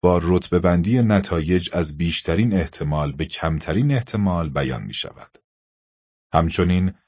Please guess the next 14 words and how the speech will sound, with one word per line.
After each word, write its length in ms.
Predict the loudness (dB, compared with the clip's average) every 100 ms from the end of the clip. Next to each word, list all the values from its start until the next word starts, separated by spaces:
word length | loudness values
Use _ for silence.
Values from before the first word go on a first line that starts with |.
| _ 0
روشی 440 | 2 4 4 4
را 100 | 2
توصیف 460 | 2 0 0 -2 -4
کردم 460 | -2 0 0 -2
که 300 | -2 0 0 -2 _ _ _
با 140 | 2
سوگیری‌های 840 | 2 -2 -4 -2 0 0 0 0 2
معمول 600 | 2 0 0 2 2 2
در 140 | 0
پیشبینی 720 | 0 -2 -4 -2 -2 -2 0 0
نتایج 580 | -2 -2 -2 -2 -2
گسسته 840 | -2 -2 -2 -2 -2 -2 -2 -2 -2
مقابله 600 | -2 0 0 0 0 0
می‌کند. 600 | -2 -6 -14 -16 -20 -20